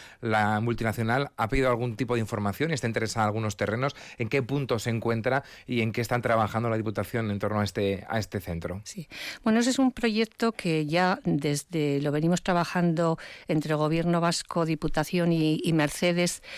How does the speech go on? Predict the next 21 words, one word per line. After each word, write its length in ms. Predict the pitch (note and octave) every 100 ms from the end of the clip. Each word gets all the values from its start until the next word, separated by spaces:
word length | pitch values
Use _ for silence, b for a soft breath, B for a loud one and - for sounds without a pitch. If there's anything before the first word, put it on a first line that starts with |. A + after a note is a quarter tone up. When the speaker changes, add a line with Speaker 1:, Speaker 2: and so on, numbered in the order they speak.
| B B
Speaker 2:
pues 240 | - D3 -
desde 320 | D3 C#3+ D#3+
hace 240 | E3 D#3+
ya 140 | C#3+ B2
tiempo. 380 | D3 B2 A#2+ A#2
¿no? 160 | B2+ D3
Desde 220 | B2 C3
hace 160 | C3 C#3+
más 220 | A#2+ A#2+
de 60 |
un 100 | B2
año. 320 | B2+ B2+ A#2+ - B B B B B B B
Eh, 100 | D3+
firmamos 680 | - C#3+ D3+ D#3 D#3+ D3
un, 260 | E3 D#3+ D#3+
eh, 400 | D#3 D#3 D#3 D#3
protocolo, 760 | - D#3+ - D#3 - F#3+ F#3+ A#3 - B B B B B -
eh, 560 | F#3 D#3+ D#3+ D3+ D#3 -
en 160 | D#3
el 140 | D#3 D3+
cual, 420 | - F3 E3 D#3+